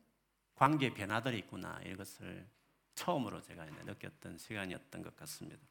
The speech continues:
여러분, 주님과의 관계도 계속 믿다 보면,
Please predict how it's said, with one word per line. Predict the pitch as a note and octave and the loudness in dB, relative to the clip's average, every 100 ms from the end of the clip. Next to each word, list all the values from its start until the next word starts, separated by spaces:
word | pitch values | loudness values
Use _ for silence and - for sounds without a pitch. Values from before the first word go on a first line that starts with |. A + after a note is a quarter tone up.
| _ - _ _ _ - _ _ _ - _ - - - _ _ _ _ _ _ _ _ _ _ _ _ _ _ _ | _ -20 _ _ _ -20 _ _ _ -20 _ -10 -10 -10 _ _ _ _ _ _ _ _ _ _ _ _ _ _ _
여러분, | A#2+ A#2+ A#2+ | 0 2 2
주님과의 | - F#3 F#3 E3 C#3+ B2+ A#2 | 4 6 10 10 12 10 8
관계도 | A#2+ A#2+ A2+ G#2 G2 F#2+ G#2 E3 - | 4 2 0 2 0 0 -4 -8 -8
계속 | G2 - A#2 A2 | -8 -4 -4 -4
믿다 | G2+ - B2+ | 2 6 8
보면, | A2 F#2+ F#2+ F#2 G2+ G2+ - | 6 0 0 0 -2 -6 -10